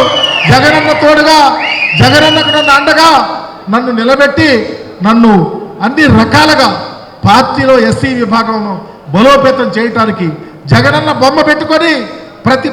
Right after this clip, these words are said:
ప్రాంతానికి వెళ్ళటానికి ఆస్కారం వచ్చింది. ప్రతి వాళ్ళు నన్ను గౌరవించారు. ఈ గౌరవానికి కారణం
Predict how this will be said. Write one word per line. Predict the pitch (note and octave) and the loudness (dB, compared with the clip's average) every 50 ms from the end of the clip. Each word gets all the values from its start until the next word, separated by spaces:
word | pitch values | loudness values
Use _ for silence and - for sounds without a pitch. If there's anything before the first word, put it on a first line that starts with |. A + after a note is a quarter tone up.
| - | -4
ప్రాంతానికి | A3 A3+ B3+ C#4 C4+ - C#4+ C4+ C4 B3+ C4+ C4 A#3+ | -2 0 0 0 0 0 -2 -2 -2 -2 -6 -6 -4
వెళ్ళటానికి | A3+ A#3 A3 B3+ A#3+ A#3 A3 A3 F#3+ G3+ | -4 -4 -4 -4 -4 -4 -4 -4 -4 -4
ఆస్కారం | G#3 - - A3 G#3 G3+ G3+ G3 | -4 -4 -6 -6 -6 -6 -6 -6
వచ్చింది. | - - G#3 F#3 F#3+ F3 E3 D#3+ - - - - - - - - | -4 -4 -2 -2 -2 -2 -2 -4 -10 -14 -16 -18 -20 -10 -4 -2
ప్రతి | A#3 B3+ B3 - D4 D4 | -2 0 0 0 2 2
వాళ్ళు | D4 D#4 D#4+ E4 E4 | 4 4 4 2 2
నన్ను | E4 D#4 D#4 D4+ C4+ | 0 -2 0 0 0
గౌరవించారు. | D4 D#4 D#4 D#4 D#4 D#4 - D#4+ D#4+ D#4 D4+ C4+ A#3 - - - - - - - - C#4 | 2 2 0 0 -2 -4 -2 0 0 0 0 0 -2 -4 -8 -12 -16 -16 -6 -2 0 2
ఈ | C#4+ G3 G3+ | 2 4 4
గౌరవానికి | A#3 C4 D4+ D#4 D#4 D4+ D4+ D4 D4+ D4 B3 - - B3 | 4 4 4 4 4 4 2 2 0 -2 -6 -4 -2 0
కారణం | B3+ C#4+ C#4+ C#4+ C#4+ C#4 | 0 2 2 2 0 -2